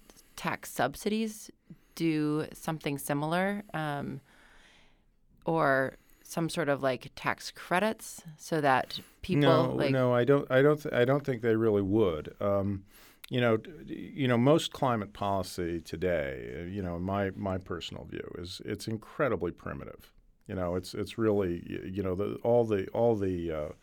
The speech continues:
Speaker 2: principal policies that are on the table or that we're using, um, you know, boil down to, um, the carbon tax proposal,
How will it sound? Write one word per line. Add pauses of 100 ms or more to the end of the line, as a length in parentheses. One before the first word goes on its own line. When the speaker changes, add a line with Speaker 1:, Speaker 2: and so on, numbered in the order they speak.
(720)
Speaker 2:
principal
policies
that
are
on
the
table
or
that
we're
using, (600)
um, (240)
you
know,
boil
down
to,
um,
the
carbon
tax
proposal,